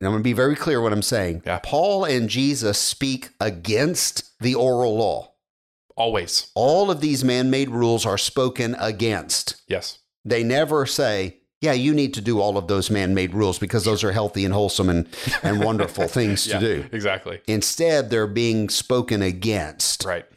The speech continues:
Speaker 1: And the people who are enforcing the oral law,
Speaker 2: Mm-hmm.
Speaker 1: Jesus is at enmity with.
Speaker 2: Yeah, the brood of vipers moments, whitewashed tomb moments.
Speaker 1: Right. Even Paul, when he goes to Galatia,
Speaker 2: <laughs>
Speaker 1: is dealing with Judaizers.
Speaker 2: Yeah.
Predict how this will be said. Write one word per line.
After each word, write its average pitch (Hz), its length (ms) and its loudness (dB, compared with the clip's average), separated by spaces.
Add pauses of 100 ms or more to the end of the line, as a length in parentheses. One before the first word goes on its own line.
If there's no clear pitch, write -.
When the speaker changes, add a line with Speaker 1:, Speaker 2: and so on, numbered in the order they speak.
(120)
Speaker 1:
And 117 160 0
the 104 80 0
people 165 460 -2
who 131 160 2
are 107 180 2
enforcing 107 1080 0
the 117 140 0
oral 101 480 2
law, 95 440 0
Speaker 2:
Mm-hmm. 98 240 -20
Speaker 1:
Jesus 117 800 0
is 123 180 0
at 117 160 2
enmity 131 440 0
with. 78 340 -4 (280)
Speaker 2:
Yeah, 95 300 -4
the 110 180 -12
brood 127 220 0
of 135 120 0
vipers 120 380 -2
moments, 139 360 0
whitewashed 117 560 0
tomb 113 360 2
moments. 110 460 0
Speaker 1:
Right. 90 300 -2
Even 131 340 0
Paul, 147 300 2
when 127 100 0
he 110 60 0
goes 110 320 0
to - 160 -2
Galatia, 139 600 0 (100)
Speaker 2:
<laughs> - 100 -16
Speaker 1:
is 113 180 0
dealing 123 380 0
with 104 320 -2
Judaizers. 160 1160 0
Speaker 2:
Yeah. 101 260 -2